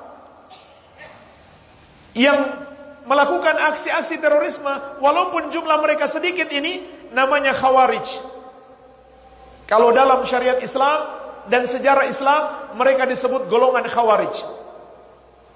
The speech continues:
Yang memiliki tiga pokok kesesatan. Ini yang sedang kita bahas. Yang pertama, mengkafirkan kaum muslimin.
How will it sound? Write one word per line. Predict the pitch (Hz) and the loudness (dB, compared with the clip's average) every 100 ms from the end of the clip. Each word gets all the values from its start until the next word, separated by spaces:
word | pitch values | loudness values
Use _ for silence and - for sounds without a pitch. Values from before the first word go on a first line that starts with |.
| _ 196 | _ 2
Yang | 240 254 | 4 4
memiliki | 262 254 277 311 277 262 - - - | 4 2 0 0 -4 -6 -8 -16 -10
tiga | 269 240 254 | -2 2 4
pokok | 285 262 269 262 | 4 4 2 0
kesesatan. | 196 240 247 220 - 262 | -4 0 0 0 -4 -4
Ini | 277 254 | -4 -2
yang | |
sedang | 262 254 247 | -2 -2 -4
kita | 226 240 | -2 2
bahas. | 214 - - - - - - - - - - _ _ _ | 4 2 0 -8 -14 -16 -18 -20 -20 -20 -20 _ _ _
Yang | 202 220 | -2 0
pertama, | 233 254 269 | 2 4 4
mengkafirkan | 254 254 254 240 302 - 240 - - - - - - - _ _ _ _ _ _ - - - | 2 0 0 0 -2 -2 -2 -4 -16 -20 -20 -20 -20 -20 _ _ _ _ _ _ -20 -20 0
kaum | 254 277 262 | 4 4 2
muslimin. | 262 269 302 277 | -2 -4 -6 -8